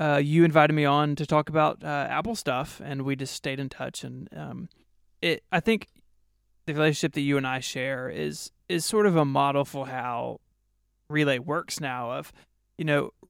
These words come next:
uh, organic friendship, uh, being created around, like, a, uh, common interest,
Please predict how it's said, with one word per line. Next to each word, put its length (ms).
uh, 260
organic 640
friendship, 680
uh, 60
being 240
created 340
around, 360
like, 120
a, 160
uh, 280
common 320
interest, 520